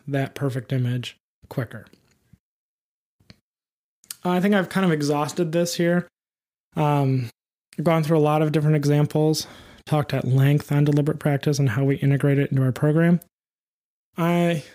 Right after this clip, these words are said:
think there's still more to talk about, um, but I'd like to refine it in the future. What would you like to hear about regarding deliberate practice? What would you like me to go more in depth on? Send me an email, Jeff at swimming ideas dot com.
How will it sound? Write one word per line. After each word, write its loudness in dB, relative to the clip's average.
think 0
there's 2
still 2
more 4
to 0
talk -6
about, 0
um, 0
but 0
I'd 0
like -2
to -2
refine -2
it -2
in -6
the -2
future. -2
What 2
would 2
you 6
like 2
to 2
hear 4
about 2
regarding 2
deliberate 0
practice? -10
What -2
would 0
you 2
like 2
me 4
to 4
go 2
more 4
in 0
depth -6
on? -12
Send 2
me 6
an 6
email, 4
Jeff -2
at -2
swimming 2
ideas 0
dot -4
com. 0